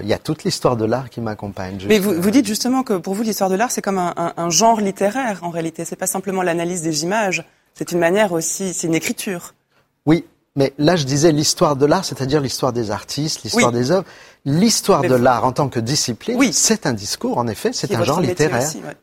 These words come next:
Speaker 1: Oui, oui, c'est un genre littéraire, tout à fait. Même un catalogue, euh, scientifique, soi-disant, euh, du musée du Louvre, c'est un genre littéraire. Si vous, euh, distinguez chez Poussin, euh, la jeunesse, la maturité et la vieillesse,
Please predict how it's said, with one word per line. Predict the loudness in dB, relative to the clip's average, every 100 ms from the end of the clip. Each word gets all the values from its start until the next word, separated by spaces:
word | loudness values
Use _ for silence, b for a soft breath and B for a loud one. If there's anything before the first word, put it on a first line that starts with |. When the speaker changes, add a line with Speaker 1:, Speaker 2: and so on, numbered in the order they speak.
| -2
Speaker 1:
Oui, | 0
oui, | 0
c'est | -2 -4 -4
un | -2
genre | -4
littéraire, | -6 -8 -8 -8 -10
tout | -8 -4
à |
fait. | -2 -2 B B 2
Même | 4
un | 4
catalogue, | 2 2 2 6 4 4 2
euh, | 2 2
scientifique, | 2 0 0 -4 -6 -6 -4
soi-disant, | -4 -2 -2 0 2 2 0
euh, | -2 B B B -6
du | -2
musée | 0 2 0
du | 0
Louvre, | 0 -2 0 0
c'est | 2 2 2
un |
genre | 0 0
littéraire. | -2 -2 -2 -2 -6
Si | -6
vous, | -4 0 0 0 -4 B B B -2
euh, | 2 2 2 -2
distinguez | -2 -2 0 0 2 2 2
chez | 0 -6
Poussin, | -8 -6 -2 0 2 0
euh, | 0 2
la | 2
jeunesse, | 4 2 4 2 2 -2
la | 0 2
maturité | 2 0 2 2 2 0 2 4
et |
la | 2
vieillesse, | 2 2 4 2 0